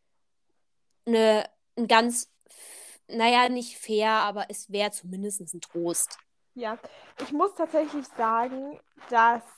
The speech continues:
Speaker 2: ich, ich, ich fand das eine Interview, ich wei-, ich glaub, du hast ja nicht die Nachberichte geguckt.
Speaker 1: Nee.
Speaker 2: Weiß ich nicht. Ich hab die angeschaut und da gab's ein Interview von Sky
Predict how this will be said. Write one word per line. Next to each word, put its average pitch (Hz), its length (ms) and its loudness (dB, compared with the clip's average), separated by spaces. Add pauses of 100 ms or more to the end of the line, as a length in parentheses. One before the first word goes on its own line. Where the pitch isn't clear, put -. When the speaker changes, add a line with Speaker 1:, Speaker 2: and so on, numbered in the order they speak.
(1300)
Speaker 2:
ich, 269 160 -4 (200)
ich, 226 120 -18
ich 220 160 -14
fand 262 180 0
das 285 100 -10
eine 285 280 0
Interview, 302 840 -2
ich - 160 -14
wei-, - 140 0
ich 262 100 -10
glaub, 269 200 0
du 311 100 2
hast 285 160 4
ja 320 60 0
nicht 294 180 -8
die 262 60 -10
Nachberichte 320 640 -2
geguckt. 359 480 -2 (380)
Speaker 1:
Nee. 240 300 -2 (240)
Speaker 2:
Weiß 240 180 -4
ich 294 80 -8
nicht. 381 200 -12
Ich 294 120 -6
hab 277 140 2
die - 100 -6
angeschaut 359 680 0
und 277 180 -6
da 269 120 4
gab's 269 320 0
ein 240 160 -12
Interview 370 640 0
von 262 300 -8
Sky 220 540 0